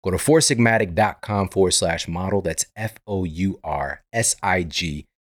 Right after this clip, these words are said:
M A T I C. And you get an exclusive ten percent off discount of their incredible coffee blends. And also they have a really, really great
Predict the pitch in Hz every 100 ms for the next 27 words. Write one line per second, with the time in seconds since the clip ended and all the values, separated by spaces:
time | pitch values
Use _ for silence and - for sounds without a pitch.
0 | _ 123 123 120 113 104 - - 98 -
1 | 82 82 - 71 69 _ _ _ _ 87
2 | 87 87 85 - - 117 - 104 - -
3 | 123 123 - 92 80 73 71 - _ _
4 | _ - 107 - 80 76 - - 80 76
5 | 90 - - 104 104 92 92 85 _ _
6 | - 101 95 104 80 87 98 110 120 -
7 | _ _ 85 95 92 101 87 73 - 87
8 | 82 85 110 135 117 104 98 80 87 90
9 | 85 -